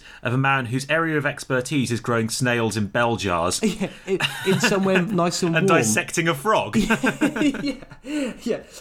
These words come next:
Speaker 2: You can see why Amundsen probably had a massive advantage over Scott, can't you? 'Cause he was from Norway, where they actually have snow.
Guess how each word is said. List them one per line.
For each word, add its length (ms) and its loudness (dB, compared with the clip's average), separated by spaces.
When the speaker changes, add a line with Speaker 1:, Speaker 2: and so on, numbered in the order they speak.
Speaker 2:
You 100 2
can 160 0
see 240 2
why 260 0
Amundsen 540 0
probably 260 0
had 160 0
a 40 -2
massive 380 -2
advantage 580 -2
over 180 0
Scott, 460 -2
can't 240 -2
you? 120 -2
'Cause 200 -2
he 80 2
was 100 -4
from 260 0
Norway, 580 0
where 140 0
they 140 0
actually 320 -2
have 240 -2
snow. 420 -2